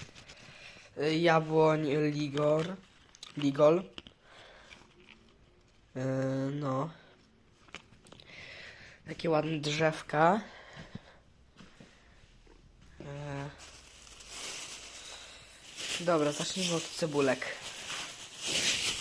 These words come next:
Y, cebulki tulipanów. Mm.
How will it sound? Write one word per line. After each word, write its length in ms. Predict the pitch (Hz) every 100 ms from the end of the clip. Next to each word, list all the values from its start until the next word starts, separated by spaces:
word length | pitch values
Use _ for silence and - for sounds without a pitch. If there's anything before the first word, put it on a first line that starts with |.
| - - - - - - - - - - - - - - - -
Y, 260 | 147 147 - - -
cebulki 720 | - 185 220 226 - 226 220
tulipanów. 920 | 208 220 202 190 180 151 143 135 - - - - - - - - - - - - - - - - - - - - - -
Mm. 1000 | 139 147 151 156 156 156 156 156 160